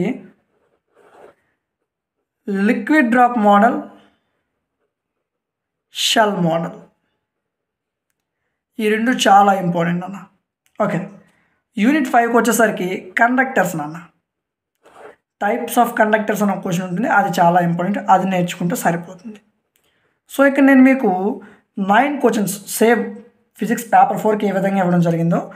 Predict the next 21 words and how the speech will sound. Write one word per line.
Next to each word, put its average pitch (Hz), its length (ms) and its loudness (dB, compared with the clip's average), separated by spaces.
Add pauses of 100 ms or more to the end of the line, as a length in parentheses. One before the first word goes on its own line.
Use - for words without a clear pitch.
(460)
ఇక్కడ 294 160 -2 (160)
కూడా 254 140 6 (100)
మీకు 202 240 -6 (720)
పేపర్ 220 380 0
ఫైవ్లో 208 260 2 (100)
కూడా 196 160 2 (140)
నైన్ 226 300 2
క్వశ్చన్స్ 196 340 -2
అనేది 202 200 0 (120)
మీకు 185 200 -8 (120)
ఇవ్వడం 170 260 -2 (140)
జరిగింది. 165 400 -2 (500)
So, 269 60 2 (100)
మీకు 233 220 4
వీలైతే 226 400 4 (540)
యూనిట్ 269 280 0
ఫైవ్లో 190 280 0 (580)
applications 220 640 0
of 214 60 0 (140)
nanotechnology 196 720 2
అనే 190 80 -2